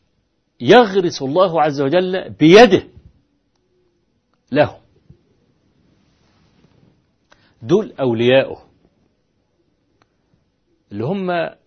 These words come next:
عاشوا حياتهم كلها يتعبدون بلا إله إلا الله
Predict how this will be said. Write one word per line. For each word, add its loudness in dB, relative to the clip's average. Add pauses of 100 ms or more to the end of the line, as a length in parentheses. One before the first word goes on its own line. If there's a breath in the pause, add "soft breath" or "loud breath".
(680)
عاشوا -4
حياتهم -4 (360)
كلها 4 (2500)
يتعبدون -4
بلا 0
إله -6
إلا -10
الله -4